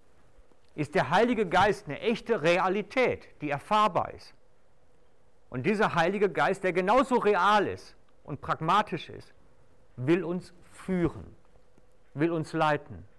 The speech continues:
in die Nähe Gottes mehr und mehr hinein, in die Erkenntnis mehr und mehr hinein.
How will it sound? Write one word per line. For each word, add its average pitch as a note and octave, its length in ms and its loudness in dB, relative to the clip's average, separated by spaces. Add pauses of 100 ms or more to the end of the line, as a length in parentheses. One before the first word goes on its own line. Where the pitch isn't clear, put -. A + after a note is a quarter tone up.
(520)
in G3+ 240 0
die G3+ 120 -2
Nähe E3 360 -2
Gottes D#3 380 -6
mehr D#3+ 240 -4
und C#3 140 -6
mehr D3 200 -4
hinein, B2 440 -10 (1000)
in E3+ 160 -6
die F3+ 100 -2
Erkenntnis F3 680 -6
mehr E3+ 240 -2
und D#3 140 -6
mehr D3+ 200 -6
hinein. C3+ 360 -8